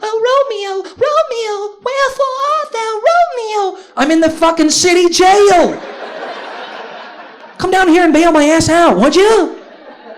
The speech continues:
That's another term you hear bandied about quite a bit these days, date rape. And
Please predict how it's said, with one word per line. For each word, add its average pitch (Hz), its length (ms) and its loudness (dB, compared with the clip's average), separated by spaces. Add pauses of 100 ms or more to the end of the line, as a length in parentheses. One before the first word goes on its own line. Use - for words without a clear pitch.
(960)
That's 196 180 -10
another 202 200 -6
term 214 220 -8
you 202 60 -12
hear 214 120 -8
bandied 196 340 -8
about 196 260 -10
quite 190 140 -10
a 190 40 -12
bit 190 160 -12
these 185 180 -14
days, 190 300 -14
date 175 320 -10
rape. 208 260 -12
And 160 120 -20